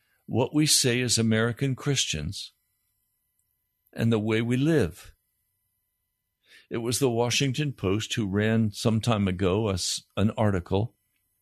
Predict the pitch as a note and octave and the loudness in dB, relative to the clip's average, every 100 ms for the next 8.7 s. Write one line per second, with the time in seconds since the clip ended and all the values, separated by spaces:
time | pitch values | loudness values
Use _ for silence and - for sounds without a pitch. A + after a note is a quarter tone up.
0 | _ _ _ _ _ _ _ - _ _ | _ _ _ _ _ _ _ -20 _ _
1 | _ _ _ _ - A2+ B2 - G2+ G#2+ | _ _ _ _ -4 0 2 2 0 0
2 | C3 _ _ - G2 C#3 D3+ - C3 B2+ | -2 _ _ -12 4 6 6 4 4 4
3 | - C#3+ D3 - - F#3+ E3+ G2+ D#2+ _ | 2 2 2 -2 -2 2 4 2 0 _
4 | _ _ _ _ _ _ _ _ _ - | _ _ _ _ _ _ _ _ _ -20
5 | - - C#3 D#3 - B2+ - D3+ D#3+ A2+ | -10 4 4 6 4 2 2 2 2 2
6 | A#2+ C3+ B2+ D3 C3 D#3 D3+ G2 E2 F2+ | 4 2 4 2 4 4 4 2 -6 -8
7 | - - G#2 G#2 F#2+ G2 B2 C3 D#3 - | -8 0 2 2 0 0 0 2 2 2
8 | D3+ A2 - - D#2+ - | 0 -4 -6 -4 -4 -8